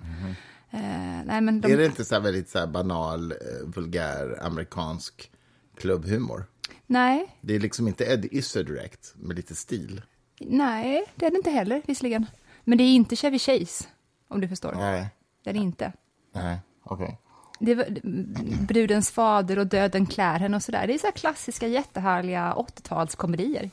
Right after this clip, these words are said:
Speaker 2: Det är inget fel på dem.
Speaker 1: Kommer du ihåg den här komikern?
Speaker 2: Det är ju inte du-, det är ju inte dum-dummare. Prutthumor är det ju inte.
Speaker 1: Nej, tack och lov. Men kommer du ihåg den här väldigt classy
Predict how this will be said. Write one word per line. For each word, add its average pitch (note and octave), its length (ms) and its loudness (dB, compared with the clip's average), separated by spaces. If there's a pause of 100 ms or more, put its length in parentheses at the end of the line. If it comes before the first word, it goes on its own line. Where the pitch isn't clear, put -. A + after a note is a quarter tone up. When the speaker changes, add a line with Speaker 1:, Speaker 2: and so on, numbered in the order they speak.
(240)
Speaker 2:
Det - 80 -2
är - 20 4
inget E4 160 2
fel C4+ 120 0
på E4 80 0
dem. G3+ 240 0 (360)
Speaker 1:
Kommer C#3 220 2
du E3 60 6
ihåg D3 380 4
den A#2+ 120 2
här A2 200 4
komikern? G2 640 0
Speaker 2:
Det A#3+ 60 2
är - 20 8
ju B3 60 10
inte A#3 160 4
du-, A3+ 140 4
det D#3+ 60 -2
är A#3+ 80 4
ju - 20 6
inte G#3+ 140 2
dum-dummare. A3 580 6
Prutthumor B3+ 600 2
är E3+ 100 2
det D#3 60 -2
ju D#3+ 60 0
inte. D3+ 180 0
Speaker 1:
Nej, G2 280 2
tack - 320 -6
och F#2 60 2
lov. E2 300 -4 (480)
Men A#2 140 -2
kommer C#3+ 220 2
du E3 60 4
ihåg D#3 240 4
den B2 140 2
här F#2+ 300 2
väldigt G2+ 480 2
classy E2+ 680 -4